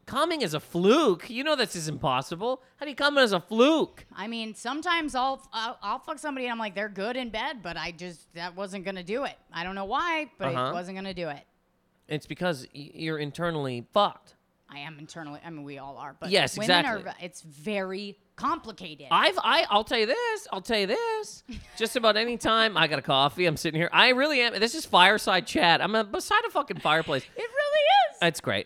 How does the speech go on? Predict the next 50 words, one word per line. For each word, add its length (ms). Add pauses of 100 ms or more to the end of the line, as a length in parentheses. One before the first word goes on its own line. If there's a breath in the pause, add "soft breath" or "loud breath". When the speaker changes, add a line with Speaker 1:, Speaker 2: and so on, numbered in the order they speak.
Speaker 1:
I, 240
uh, 420
I, 380
most 300
of 80
the 120
time, 460
uh, 80
just 180
about 200
every 160
single 240
fucking 260
time, 280
actually, 260
the 100
first 340
time 200
I 100
ever, 380
uh, 420 (500 soft breath)
am 200
with 240
a, 260
a 160
woman 400
or 80
was 340
with 200
a 40
woman, 400
I, 60
I, 480 (140)
I 240
never 160
came. 320 (1080)
Speaker 2:
The 60
first 360
time? 220 (200)
Speaker 1:
Mm-hmm. 140 (1800)
Speaker 2:
You 140
never 120
Speaker 1:
Because 160
there's 120
Speaker 2:
came. 60
Speaker 1:
too 120
many 180
things 260
going 220
on. 400